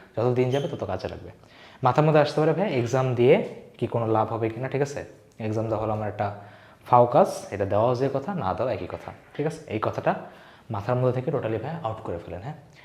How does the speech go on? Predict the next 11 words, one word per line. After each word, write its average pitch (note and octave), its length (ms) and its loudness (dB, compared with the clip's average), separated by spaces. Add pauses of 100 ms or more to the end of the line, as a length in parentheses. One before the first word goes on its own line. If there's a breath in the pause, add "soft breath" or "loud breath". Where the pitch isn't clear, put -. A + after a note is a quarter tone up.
(360 loud breath)
যদি A#2 120 2
আশেপাশের B2+ 480 0
কোনো C3 160 -2
ফ্রেন্ড B2 280 0
এসে B2 180 0
তোমাকে A#2+ 260 -4
তানা A2 220 -4
মারে, A2 160 -4
"হে, D#3 260 2
এত B2+ 200 2
মার্ক A2+ 260 2